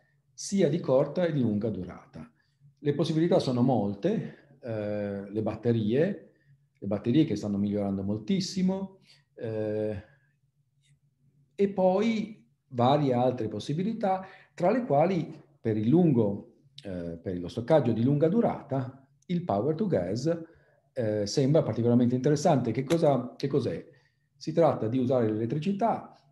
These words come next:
per fare elettrolisi dell'acqua e quindi producendo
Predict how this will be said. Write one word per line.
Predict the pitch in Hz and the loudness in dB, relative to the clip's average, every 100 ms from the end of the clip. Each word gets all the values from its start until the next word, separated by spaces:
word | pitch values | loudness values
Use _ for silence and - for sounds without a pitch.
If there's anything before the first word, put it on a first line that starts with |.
| _ _ - | _ _ -2
per | 123 123 113 107 104 - | 2 4 2 0 -6 -14
fare | _ - 127 120 107 107 | _ 0 2 4 2 0
elettrolisi | 127 120 120 127 123 120 | -2 0 2 0 0 0
dell'acqua | 107 120 127 90 - - 202 - - _ _ _ | 0 -2 -2 -6 -8 -4 -4 -4 -16 _ _ _
e | 180 | -8
quindi | 175 185 208 139 | -2 0 2 2
producendo | 139 160 185 123 107 117 160 180 - | 2 0 2 0 2 0 0 -2 -8